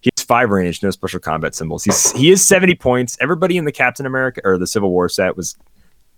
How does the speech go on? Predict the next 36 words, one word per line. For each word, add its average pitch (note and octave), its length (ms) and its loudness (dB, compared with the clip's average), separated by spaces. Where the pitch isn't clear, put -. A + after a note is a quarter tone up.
a G#2+ 40 2
little A#2 380 4
spendy, G2 540 -4
short G#2 260 -2
dialed E2+ 380 -2
for - 120 -6
what E2+ 120 -2
they E2+ 100 -2
did. E2 300 -2
Honestly, F#2 540 0
uh, - 120 -8
it - 60 0
was F2 120 -4
a - 20 -2
really F#2+ 120 4
weird E2 280 -2
set. E2 260 0
So - 120 6
his, - 360 0
his G#2+ 200 2
movement C3+ 460 4
is G2+ 440 2
the - 60 -4
Plunderer's A#2 720 4
Hydrofoil. A2+ 920 2
He A2+ 60 -2
has G#2 100 0
the - 80 -6
Dolphin A2 460 0
Speed E2+ 320 -6
symbol F2 420 -2
and F#2+ 180 -4
can F#2+ 140 -2
use F#2 240 -2
Running G2+ 260 0
Shot. E2+ 440 -2